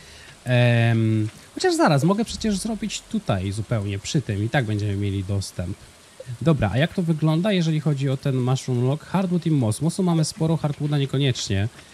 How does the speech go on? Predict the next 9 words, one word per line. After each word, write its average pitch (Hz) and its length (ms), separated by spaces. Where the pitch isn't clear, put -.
Ale 277 400
nie 339 100
jest 240 260
źle, 107 260
zastanowimy 156 600
się, - 100
pomyślimy 123 520
o 90 60
tym. - 140